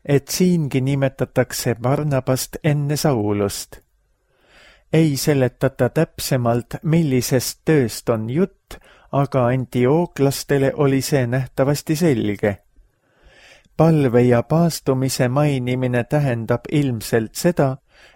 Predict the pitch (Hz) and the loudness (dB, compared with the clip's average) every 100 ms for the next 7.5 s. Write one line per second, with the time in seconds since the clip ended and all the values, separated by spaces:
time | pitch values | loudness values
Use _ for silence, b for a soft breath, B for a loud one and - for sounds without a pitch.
0 | - 147 - 135 139 131 127 139 160 156 | -2 0 0 0 0 0 0 2 2 -2
1 | - 135 127 123 135 160 - - 135 131 | -2 2 2 2 0 0 -2 0 0 2
2 | 131 - 160 147 131 120 120 - 127 165 | -2 -2 -2 0 0 -2 -2 -2 -2 0
3 | 185 147 - 127 - 143 135 117 110 117 | 0 -4 -2 -2 2 2 2 0 0 0
4 | 151 123 - 120 110 - 156 151 123 - | 2 0 0 0 0 0 0 0 -2 0
5 | 123 117 117 - 113 117 - - 117 - | -2 0 -2 -2 -2 -2 -2 0 0 2
6 | 139 117 - - - 165 170 160 - 135 | 0 0 -4 -8 -2 0 2 0 0 -2
7 | 135 - 131 131 | -2 0 2 2